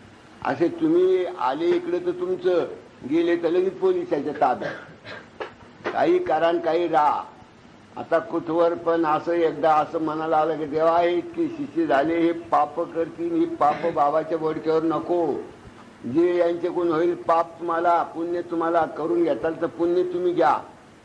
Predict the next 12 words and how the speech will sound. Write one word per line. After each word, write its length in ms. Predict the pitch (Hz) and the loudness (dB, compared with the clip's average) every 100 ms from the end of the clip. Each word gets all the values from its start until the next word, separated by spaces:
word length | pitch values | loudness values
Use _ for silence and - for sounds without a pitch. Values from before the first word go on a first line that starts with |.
| - | -2
न 220 | 143 180 | 2 2
करतील, 460 | 180 185 180 180 180 | 2 -2 0 -4 -2
पाप 320 | 170 170 185 | 0 0 -2
करतील, 420 | 156 175 185 175 | -4 -4 -2 0
यांची, 360 | 175 170 151 180 | 0 0 0 0
यांची 260 | 170 160 | 2 -2
सोय 220 | 160 156 | -2 -2
तुम्ही 300 | 160 160 160 | -4 -2 0
लावा, 180 | 139 127 | 4 4
बाबाकडे 480 | 120 127 143 147 147 | 4 0 0 -4 -6
काय 200 | 135 127 | -4 -2
नको." 320 | 120 107 85 | -4 -6 -12